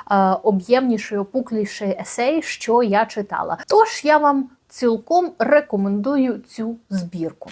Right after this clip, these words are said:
Коли ми вже згадали ім'я Юрія Шевельова,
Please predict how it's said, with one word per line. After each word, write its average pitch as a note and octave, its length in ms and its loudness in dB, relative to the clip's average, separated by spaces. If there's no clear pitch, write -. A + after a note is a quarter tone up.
Коли D#4 340 4
ми D4 160 4
вже A3+ 320 -4
згадали F3 640 -4
ім'я A#3+ 400 2
Юрія B3+ 440 -2
Шевельова, F#3+ 680 -4